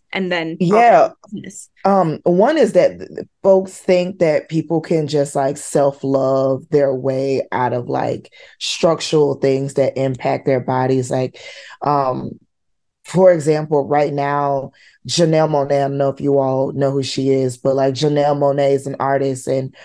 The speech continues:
Speaker 2: her body is at the foref-, their body is at the forefront, being that they're a,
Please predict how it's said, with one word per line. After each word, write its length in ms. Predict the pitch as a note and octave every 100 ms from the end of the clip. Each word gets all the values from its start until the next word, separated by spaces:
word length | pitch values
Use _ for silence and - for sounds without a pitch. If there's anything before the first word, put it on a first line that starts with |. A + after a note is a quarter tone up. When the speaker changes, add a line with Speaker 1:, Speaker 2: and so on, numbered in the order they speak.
| - -
Speaker 2:
her 160 | - D#3
body 320 | D3 D3 D3+
is 120 | D3+
at 140 | C#3+
the 80 | C#3+
foref-, 360 | C3+ C#3+ C#3 - _
their 340 | - - E3+ F3
body 480 | C#3+ C3+ C#3 C#3+ -
is 200 | C#3 -
at 200 | C#3 C#3
the 100 | B2+
forefront, 600 | - D3 - C#3+ C3 C3
being 360 | C#3 C#3 C3
that 180 | C3+ C3+
they're 320 | C#3 C3+ C3+
a, 360 | - C3 C3